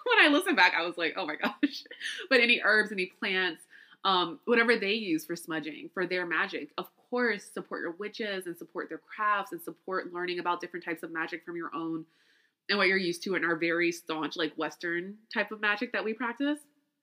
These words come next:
But don't take anything that you're not invited or welcome to take because it doesn't belong to you. It, it belongs it belongs to the gods and the goddesses and to the people that have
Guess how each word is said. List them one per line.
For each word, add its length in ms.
But 360
don't 280
take 160
anything 340
that 140
you're 120
not 240
invited 560
or 100
welcome 380
to 100
take 300
because 220
it 60
doesn't 240
belong 340
to 60
you. 160
It, 80
it 60
belongs 460
it 100
belongs 340
to 100
the 80
gods 300
and 100
the 40
goddesses 640
and 140
to 240
the 80
people 720
that 220
have 180